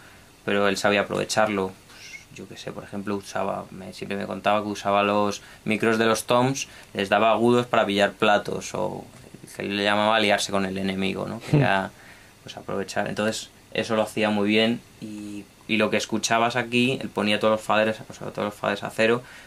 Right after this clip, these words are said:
Speaker 1: jugaba con la ganancia, y lo que tenías en la grabación era prácticamente la,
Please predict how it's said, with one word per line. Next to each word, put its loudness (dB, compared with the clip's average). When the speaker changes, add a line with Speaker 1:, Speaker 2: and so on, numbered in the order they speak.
Speaker 1:
jugaba -4
con 2
la 4
ganancia, 2
y -6
lo -4
que -6
tenías -2
en 2
la 6
grabación 4
era 2
prácticamente -2
la, -2